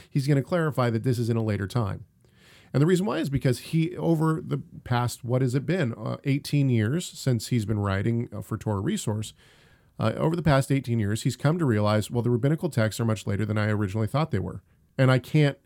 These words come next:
use them to inform me on the, on the first century Judaisms. And so that's the shift that's happened, is a, a, a proper understanding of, and of course,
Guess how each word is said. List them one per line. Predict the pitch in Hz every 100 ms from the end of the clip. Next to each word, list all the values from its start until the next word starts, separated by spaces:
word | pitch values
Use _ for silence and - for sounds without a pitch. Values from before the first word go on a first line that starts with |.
| _ -
use | 139 180 131
them | 110 110
to | 127
inform | 113 131 131
me | 123
on | 110
the, | 110 -
on | 110 107 110
the | 110
first | 104 110 -
century | 104 104 101
Judaisms. | 98 104 101 92 85 - - _ _ _ _ _
And | -
so | 139
that's | 113 135 156 -
the | 190
shift | - 175 156
that's | 135 -
happened, | 127 120 - - -
is | 117 101 -
a, | 120 123 -
a, | 117 117
a | 117
proper | - - 143 170 170
understanding | 139 127 - 113 107 104 - - -
of, | 107 98 - -
and | 143 139 139 -
of | - -
course, | 156 170 -